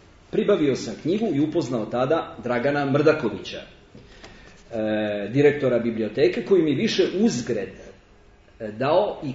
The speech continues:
knjigu kazivanja doktora Dušana Stojmirovića, ujaka, za koju nisam znao da je objavljena, još manje da je postojao bilo kakav rukopis lekara Stojmirovića.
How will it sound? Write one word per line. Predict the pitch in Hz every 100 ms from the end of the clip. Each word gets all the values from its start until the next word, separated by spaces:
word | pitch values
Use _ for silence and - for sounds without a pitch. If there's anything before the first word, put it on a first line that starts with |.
| -
knjigu | 170 156 107 - - - - - -
kazivanja | 139 127 139 156 170 131
doktora | 110 123 123 127 117 110 98 - -
Dušana | 117 127 135 117
Stojmirovića, | - 107 101 135 180 175 156 120
ujaka, | 165 180 123 - 87 76 - - - -
za | 110
koju | 117 175 175 160 -
nisam | 120 131 160 180 160
znao | 135 160 143
da | 139
je | 131 113
objavljena, | 120 120 165 151 151 131 - -
još | 147 156 143
manje | 147 147
da | 120
je | 113 110
postojao | 139 143 139 131 120 104 - -
bilo | 113 190 165
kakav | 135 143 120
rukopis | 117 135 143 139 131 - - -
lekara | 110 - 120 123 127
Stojmirovića. | - 110 104 95 90 90 -